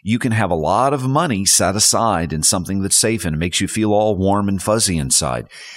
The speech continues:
But the day that you begin to withdraw those dollars to be able to buy the things that you want to buy and do the things that you want to do, what are you gonna be spending?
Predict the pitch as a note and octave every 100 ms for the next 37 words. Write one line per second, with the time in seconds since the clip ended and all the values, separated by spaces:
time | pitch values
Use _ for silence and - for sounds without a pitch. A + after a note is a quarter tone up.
0 | - - - G2+ D#2 E3 D#2 A2 C3 D#3
1 | C3+ - A2 G2+ F#2 A2+ A#2+ F2 D#2 E2+
2 | C2 F2+ G#2+ A#2+ G#2+ A2 G2+ F2 F2+ F2+
3 | B1 G1+ G1+ - - _ _ _ _ _
4 | - F2+ G#2 G#2 F2 D2 - _ _ _
5 | D#2+ F2+ F2+ G#2 A2 G#2+ A2 G#2+ G2 F#2+
6 | F#2+ F#2+ E2 D#2 D#2+ G#2+ D2+ C#2 F2+ F#2+
7 | F#2 G2+ G2 F2+ F#2+ G2 F#2 F2+ - E2+
8 | G#2+ A1 - _ _ _ _ _ _ _
9 | - G#2+ D#3 D#3+ C#3+ B2 G#2+ - - A#2+
10 | G#2 -